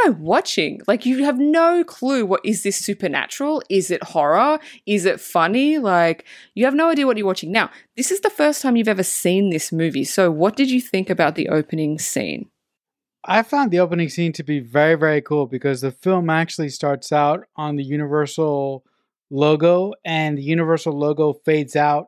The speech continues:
Speaker 2: and it goes into, it goes, the Universal logo fades out into the, into the planet. And then, like you said, it zooms in all the way down to the street where Tom Hanks is living at. And the movie is very, very disconcerting.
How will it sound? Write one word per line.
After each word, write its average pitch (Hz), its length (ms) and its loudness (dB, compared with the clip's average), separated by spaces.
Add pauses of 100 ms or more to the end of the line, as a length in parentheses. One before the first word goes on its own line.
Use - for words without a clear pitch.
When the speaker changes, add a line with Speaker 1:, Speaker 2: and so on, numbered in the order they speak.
(140)
Speaker 2:
and 143 280 -8
it 135 120 -10
goes 151 240 0
into, 160 340 -8
it 151 220 -8
goes, 160 480 0 (460)
the 160 60 -6
Universal 185 440 2
logo 160 320 2
fades 156 340 0
out 147 340 0 (140)
into 160 380 -2
the, 135 240 0 (320)
into 156 240 -2
the 143 160 2 (120)
planet. 180 460 0 (160)
And 147 240 -4
then, 143 300 -4
like 135 180 -6
you 131 60 -10
said, 170 340 0 (460)
it 147 140 -4
zooms 175 440 0
in 180 200 0
all 175 260 -2
the 185 80 2
way 180 100 4
down 170 280 -2
to 151 80 -18
the 156 120 -6
street 185 240 -2
where 170 160 0
Tom 156 300 2
Hanks 175 240 0
is 127 180 -6
living 135 460 0 (200)
at. 135 360 -4 (500)
And 190 160 2
the 202 80 2
movie 302 400 2
is 285 140 0
very, 180 240 2
very 202 580 2
disconcerting. 160 920 -2